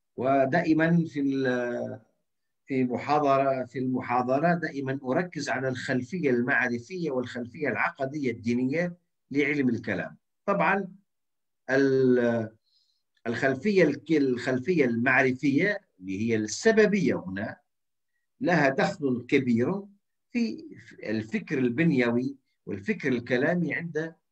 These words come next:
عند الأشاعرة. طبعا الغزالي كما أشرت، كما أشرت و-،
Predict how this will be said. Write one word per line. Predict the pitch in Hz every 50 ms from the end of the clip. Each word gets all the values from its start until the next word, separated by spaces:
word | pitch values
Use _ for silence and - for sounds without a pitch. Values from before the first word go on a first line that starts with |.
| _ _ _ _ 92
عند | 139 143 127 120
الأشاعرة. | 113 - - 98 - - 104 82 73 76 73 71 73 _ _ _ _ _ _ _ _ _ _ _ _ _ _ _ - 165
طبعا | 180 185 180 196 202 196 196 196 190 185 175 - - -
الغزالي | 135 143 143 165 156 143 185 208 208 196 185 175
كما | 180 - 143 139 143 147 143 139 143 143
أشرت، | 123 - - 170 180 180 175 - _ _ _ -
كما | 143 127 127 127 113 110 120 123 123 123 107
أشرت | 104 - - 156 175 180 175 175 151
و-، | 135 131 127 123 123 123